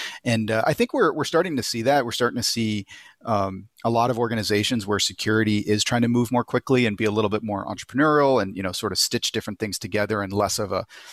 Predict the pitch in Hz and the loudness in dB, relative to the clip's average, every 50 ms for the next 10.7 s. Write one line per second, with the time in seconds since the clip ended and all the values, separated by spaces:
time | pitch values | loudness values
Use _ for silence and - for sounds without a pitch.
0 | - - _ _ - 104 107 107 110 107 110 - - 117 107 104 95 101 95 92 | -20 -20 _ _ -10 -6 -2 0 2 2 2 2 0 -2 -2 -2 -2 -2 -2 -2
1 | - - 107 104 107 104 - 107 104 101 101 98 90 - - - 117 113 110 104 | -2 -2 -2 0 0 0 0 0 0 0 0 -2 -2 -2 -2 -2 0 0 0 2
2 | 107 101 101 98 98 95 98 98 - 107 101 95 - - 95 92 - - - - | 0 2 2 0 0 -2 -4 -4 -4 -4 -4 -2 -2 -2 -2 -2 0 0 -2 0
3 | - 104 101 98 95 98 98 95 95 90 92 - 101 92 90 - - 117 139 131 | 0 0 0 2 2 0 0 -2 -6 -8 -8 -6 -6 -6 -6 -4 -2 -2 -2 -2
4 | - 113 104 104 98 117 139 170 165 - 214 180 143 113 - - - 123 120 104 | -2 -2 -2 -2 -2 -2 -2 -2 0 2 2 2 2 2 2 0 0 0 0 0
5 | 90 85 87 87 - - 101 90 - - - - - - - - - 110 104 98 | 0 0 -2 -2 -2 0 -2 -2 -2 -4 -12 -14 -12 -14 -14 -6 -2 0 2 2
6 | 95 90 92 110 - _ - 120 104 101 95 98 101 - 120 110 - 120 104 98 | 2 0 -4 -8 -10 _ 0 0 2 2 0 -2 -2 -4 -4 -4 -4 -6 -6 -6
7 | - - 104 95 98 95 - - 104 95 95 92 90 - - 107 107 98 - 107 | -4 -4 -2 -2 -4 -4 -6 -6 -4 -4 -2 -2 -2 -2 -4 -6 -6 -6 -6 -4
8 | 101 98 95 92 98 104 101 - 107 98 - - 104 98 95 - - 101 92 90 | -4 -4 -2 -2 -2 -2 -2 -4 -6 -6 -4 -2 -2 -2 -2 -2 -4 -6 -4 -4
9 | 98 - - - _ - 117 98 92 - - - 101 101 95 - 92 - 107 95 | -4 -4 -6 -6 _ -8 -6 -6 -6 -4 -2 0 0 0 -2 -4 -6 -4 -6 -6
10 | 92 - - 98 - - - 107 - - 107 - 120 - | -6 -4 -6 -6 -4 -2 -4 -4 -2 -2 -2 -4 -4 -6